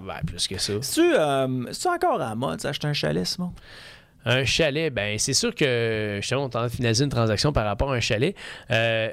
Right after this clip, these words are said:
Speaker 1: il y a encore des gens, mais c'est, c'est, tu sais, l'engouement qu'on avait, là, du covid, de dire, « Hey, là, on va acheter un chalet parce qu'on peut pas faire grand-chose, on va pouvoir aller là-bas, ça va être nos vacances,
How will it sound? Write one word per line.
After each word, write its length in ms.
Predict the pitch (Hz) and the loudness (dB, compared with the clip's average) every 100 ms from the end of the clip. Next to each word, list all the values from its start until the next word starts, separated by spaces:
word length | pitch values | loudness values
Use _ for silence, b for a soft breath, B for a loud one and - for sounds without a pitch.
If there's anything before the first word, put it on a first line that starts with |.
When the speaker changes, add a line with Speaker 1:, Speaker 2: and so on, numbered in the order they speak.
| - | -6
Speaker 1:
il 80 | 131 | -4
y 60 | 117 | -2
a 60 | |
encore 200 | 113 247 | 0 0
des 100 | 196 | 0
gens, 160 | 139 202 | 0 -2
mais 60 | 135 | -2
c'est, 160 | 135 | -4
c'est, 360 | 135 - - - | -4 -4 -6 -6
tu 80 | 95 | -4
sais, 120 | - | 0
l'engouement 580 | 175 120 117 135 151 196 | 2 2 0 0 2 2
qu'on 200 | 185 151 | 2 0
avait, 480 | 135 123 165 202 202 | 0 0 2 2 2
là, 320 | 147 151 147 | 2 2 2
du 180 | 127 113 | 0 -2
covid, 360 | - 120 165 185 | 0 2 2 2
de 180 | 135 120 | 0 2
dire, « 240 | 123 127 | 0 2
Hey, 140 | 135 123 | 2 4
là, 100 | 139 | 4
on 100 | 123 | 2
va 180 | 110 | 0
acheter 200 | 104 - | 0 0
un 80 | 131 | -2
chalet 500 | 127 127 113 135 160 | 0 0 2 2 2
parce 200 | 131 - | 0 -2
qu'on 120 | 117 | -4
peut 120 | 104 110 | -4 -2
pas 120 | 131 | 0
faire 180 | 131 123 | 0 -2
grand-chose, 540 | 123 110 - 165 165 | -2 -2 0 0 2
on 100 | 131 | 0
va 40 | |
pouvoir 220 | 113 131 127 | 2 2 2
aller 80 | |
là-bas, 200 | 117 123 | 2 2
ça 100 | 139 | 2
va 20 | 113 | 0
être 40 | |
nos 120 | 120 | 0
vacances, 540 | 113 101 135 165 180 | 0 0 0 -2 -4